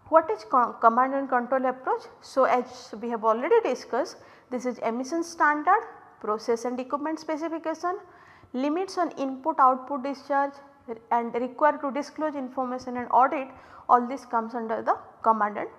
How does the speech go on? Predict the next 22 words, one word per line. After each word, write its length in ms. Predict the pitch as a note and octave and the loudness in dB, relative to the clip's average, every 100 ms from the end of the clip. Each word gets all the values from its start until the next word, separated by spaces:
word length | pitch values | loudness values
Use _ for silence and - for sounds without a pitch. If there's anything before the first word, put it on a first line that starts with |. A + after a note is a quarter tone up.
| - | -2
control 420 | B3 A3+ - G3 | 0 0 -2 -8
approach. 340 | F#3+ - - - _ _ _ - - - | -8 -12 -14 -14 _ _ _ -20 -18 -2
And 240 | A3+ A#3 A3+ - _ _ | -2 -2 -8 -20 _ _
emission 480 | A#3+ C4 D#4+ F#4 F#4 | -2 0 -2 -2 -2
charges, 640 | F4 D4+ C#4+ C#4+ D4 D4 - - - | 6 8 8 4 0 0 -6 -20 -20
subsidies, 960 | - C4 B3+ - D#4 D4+ - D4+ - - _ _ - | 0 2 2 0 -6 -4 -6 -8 -12 -20 _ _ -2
tradable 500 | A3+ A3+ A3 A#3+ A#3 | 0 0 0 -2 4
permits 500 | C#4 C#4+ D#4 D4 - | 4 4 0 -6 -2
or 140 | A#3 | 0
marketable 600 | A3 A3 G#3+ A3+ A3 G#3 A3 | 4 6 4 0 -6 -6 0
permit 400 | C4+ C#4+ D#4+ D#4 - - - - - | 2 2 0 -2 -10 -18 -20 -14 0
and 420 | A3+ A3+ A#3 A3 | 0 0 -6 -6
deposit 440 | C4+ C4+ D4+ D#4+ D#4+ | -6 -2 0 0 -4
refund 420 | C4+ C4 C4 C4 | -4 -2 -2 -2
system, 580 | C4+ - - C4+ C4+ C4+ - | -4 -6 -2 0 0 -4 -10
licenses, 840 | A3 A3 B3 B3+ F4+ D#4 B3+ A#3+ C4+ - - - | 2 2 2 -2 -4 -2 -2 -4 -6 -16 -20 -6
all 240 | - B3+ C#4+ | 2 4 2
this 200 | F4 F4 | -4 -6
that 240 | A#3 A3+ | -6 -4
comes 300 | - A3 G#3+ | -4 -4 -4
under 240 | A3 G3+ A3 | -10 -8 -6
the 160 | D4 | -4